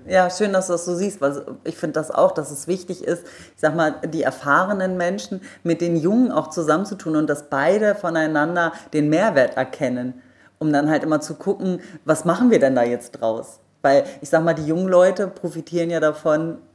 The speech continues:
was vielleicht, äh, die ge-, ein, ein oder andere Erfahrung gemacht wurde, dass sie da einfach auch, mm, ja, von profitieren. Und die Erfahrenen, die sagen, "Ja, da kommt ja,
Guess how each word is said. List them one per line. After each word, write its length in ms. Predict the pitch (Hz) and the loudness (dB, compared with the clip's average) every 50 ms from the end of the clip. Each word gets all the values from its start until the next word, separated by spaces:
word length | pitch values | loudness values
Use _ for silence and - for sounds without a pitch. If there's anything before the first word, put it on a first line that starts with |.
| _ _ _ _ _ _ _ | _ _ _ _ _ _ _
was 300 | - - 170 160 - - | 0 2 2 2 2 -4
vielleicht, 420 | - - - 151 151 - - - | -2 2 2 2 2 0 -6 -10
äh, 160 | - - 139 170 | -6 -6 -4 -4
die 140 | 160 165 | -6 -4
ge-, 160 | 151 175 156 151 - - | -2 -2 -2 -2 -4 -2
ein, 280 | - 160 170 165 - - | 0 0 0 -2 -4 -2
ein 220 | - 139 175 175 | -2 0 0 2
oder 160 | 175 165 143 | 2 4 4
andere 300 | 131 170 165 160 156 160 | 4 2 2 2 2 2
Erfahrung 520 | 135 - 139 - - 147 151 165 196 202 196 | 2 2 -2 -2 0 0 0 2 0 0 0
gemacht 400 | 208 170 160 180 196 196 - - | 0 2 2 0 0 -2 -6 -4
wurde, 380 | 156 160 185 214 233 240 233 - | -2 -2 0 0 -2 -2 -4 -6
dass 200 | - 151 147 - | -8 -8 -8 -6
sie 100 | 156 143 | -6 -4
da 300 | 131 131 135 139 139 139 - - _ _ _ _ _ - | -2 -2 0 -2 -2 -4 -8 -16 _ _ _ _ _ -6
einfach 300 | - 151 139 - 139 - | -4 -4 -4 -4 -4 0
auch, 300 | - - - - - - | 0 0 0 -2 -10 -12
mm, 280 | 170 175 165 165 156 - | -12 -10 -10 -10 -6 -2
ja, 180 | 147 127 123 | 0 0 0
von 180 | - - 165 156 | -2 -4 -8 -8
profitieren. 640 | - - 175 175 185 175 - - 202 208 214 214 214 - - - - - - - _ | -6 -6 -6 -6 -6 -8 -8 -4 -2 -2 -2 -2 -4 -6 -12 -16 -16 -16 -18 -10 _
Und 200 | - 185 180 180 | 0 0 0 2
die 100 | 185 180 | 4 4
Erfahrenen, 640 | 160 160 - - 151 143 147 170 170 - 196 196 190 185 | 4 4 2 0 2 2 2 2 2 0 -2 -2 -2 -2
die 80 | 175 | -2
sagen, 260 | 160 170 165 170 170 170 | -2 0 0 0 0 0
"Ja, 240 | 165 160 151 151 156 | 2 2 2 2 2
da 180 | 156 165 151 151 | 2 0 -2 -2
kommt 280 | - - 165 160 147 170 | -4 -4 -4 -4 0 2
ja, 340 | 156 147 147 147 135 - | 2 4 4 2 2 -2